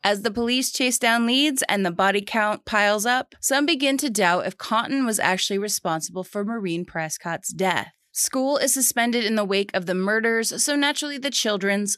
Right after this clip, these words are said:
throw a big-ass party. There the killer begins picking off the revelers one by one.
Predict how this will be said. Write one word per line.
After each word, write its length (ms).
throw 240
a 60
big-ass 580
party. 760
There 200
the 120
killer 360
begins 600
picking 340
off 220
the 100
revelers 500
one 200
by 160
one. 500